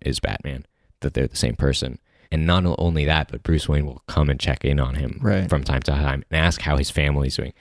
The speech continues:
Speaker 1: So Batman is this merciless guy that th-, Robin's, Nightwing's not wrong about that, but he also kind of tries to make up for it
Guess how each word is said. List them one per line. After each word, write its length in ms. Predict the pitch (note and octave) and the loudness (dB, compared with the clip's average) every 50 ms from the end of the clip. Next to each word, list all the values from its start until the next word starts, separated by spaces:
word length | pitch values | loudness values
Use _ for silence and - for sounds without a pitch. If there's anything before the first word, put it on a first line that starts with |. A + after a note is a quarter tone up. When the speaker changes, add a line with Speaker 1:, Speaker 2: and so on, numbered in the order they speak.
| - - - - | -20 -20 -18 -6
Speaker 1:
So 240 | - - F#2 F#2 - - _ _ _ _ _ _ _ _ _ | -2 0 0 0 0 -4 _ _ _ _ _ _ _ _ _
Batman 520 | - F#2+ F#2+ E2+ G#2+ A2 A2+ G#2+ G#2 F2+ - _ - - - _ _ _ _ _ _ _ _ _ _ _ _ _ - | 0 0 0 2 2 2 2 0 -2 -4 -8 _ -20 -20 -20 _ _ _ _ _ _ _ _ _ _ _ _ _ 0
is 260 | G2 A2+ A2 F#2+ F2 | 2 2 2 2 2
this 200 | F2+ E2 - - | 0 0 0 0
merciless 520 | D#2+ D#2+ D#2+ D2+ - E2 D#2 D2 C#2 - - | 2 2 2 2 2 2 2 0 0 -2 0
guy 240 | D2+ D2 C#2 B1 B1 C2 | 0 0 0 0 -2 -4
that 160 | - D2+ - _ _ _ | -6 -8 -10 _ _ _
th-, 120 | - - - _ - - | -16 -16 -16 _ -6 -2
Robin's, 400 | F#2 G2 G2 F#2+ G2+ F#2 E2+ F2+ | 0 2 2 2 0 0 -2 -2
Nightwing's 800 | F2+ - - F2 - G2 G#2 G#2+ - - G#2 F#2 E2 D2+ - - | -4 -4 -2 -2 0 2 2 2 2 0 0 0 -2 -4 -4 -2
not 240 | E2 D#2 D2+ - - | 0 0 0 0 2
wrong 300 | D#2 D2 C#2+ C#2+ C#2 C2+ | 2 2 2 2 0 -2
about 280 | - - - - - - | -4 -6 -10 -12 -14 -16
that, 180 | - - - - _ _ _ _ _ _ _ _ _ _ _ - | -16 -16 -18 -20 _ _ _ _ _ _ _ _ _ _ _ 0
but 280 | C#2+ C#2+ C#2 C#2 - - _ | 2 2 2 0 -4 -8 _
he 180 | _ - F2 E2+ | _ 0 2 4
also 640 | E2+ D#2+ D#2 - - - D2+ D2 D2 C#2+ C#2+ C2+ - _ _ _ _ _ _ - | 4 4 2 0 0 0 2 2 2 0 -2 -6 -10 _ _ _ _ _ _ -6
kind 200 | - D#2+ D#2+ D#2+ | -2 0 0 0
of 80 | C#2+ | 0
tries 260 | - - D2+ C#2+ C#2+ | 0 0 0 0 0
to 100 | - - | 0 0
make 220 | C#2 C#2 C#2 - - | 0 0 0 -2 -4
up 120 | C#2 - - | -6 -6 -6
for 220 | - - - - | -2 -2 0 0
it 180 | - - - | -2 -4 -8